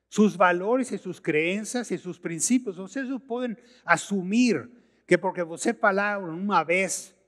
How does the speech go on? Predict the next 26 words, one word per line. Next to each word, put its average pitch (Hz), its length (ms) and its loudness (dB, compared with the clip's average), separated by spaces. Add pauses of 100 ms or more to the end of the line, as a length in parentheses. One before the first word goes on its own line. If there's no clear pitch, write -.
(220)
para 165 200 4
um 196 120 -2
cliente 175 720 0
ou 135 140 -12
para 147 160 0
um 175 140 -10
franquiciado, 156 560 -4 (200)
um, 170 360 -6
uma, 180 300 -2 (220)
ah, 147 140 -6
membro 165 420 -2
da 143 120 -6
companhia, 151 680 -4 (340)
os 175 160 0
princípios 185 640 -4
que 175 100 -4
eles 180 360 0
já 180 160 0
sabem. 139 500 -4 (680)
Vocês 214 200 4
têm 254 180 8
que 226 100 2
reforçar, 170 1000 -2
recomunicar, 170 1000 -2 (300)
reestabelecer 180 1040 4
constantemente 196 1300 -2